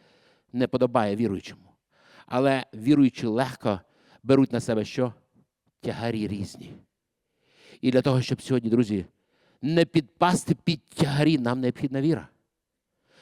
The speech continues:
Нам необхідна віра. Біблія далі говорить: нам з терпінням прямуємо до тієї боротьби, яка перед нами. От. З терпінням втікаємо ось так вирішив.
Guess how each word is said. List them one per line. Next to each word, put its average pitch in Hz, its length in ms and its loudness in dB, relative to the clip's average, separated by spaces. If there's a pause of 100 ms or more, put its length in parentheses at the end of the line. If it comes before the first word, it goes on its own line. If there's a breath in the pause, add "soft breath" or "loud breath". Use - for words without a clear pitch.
(160 soft breath)
Нам 170 360 2
необхідна 147 540 4
віра. 147 300 4 (840 soft breath)
Біблія 147 240 6
далі 151 180 6
говорить: 147 520 4 (320 soft breath)
нам 147 180 2
з - 220 -2
терпінням 208 1000 2
прямуємо 156 500 2
до 139 160 2
тієї 135 340 2
боротьби, 120 520 2 (440)
яка 104 240 -4
перед 104 220 -4
нами. 82 300 -10 (1160)
От. 110 380 0 (760)
З - 180 -12
терпінням 143 560 -2
втікаємо 95 720 -8 (480)
ось 101 120 -6
так 123 200 -6
вирішив. 104 360 -8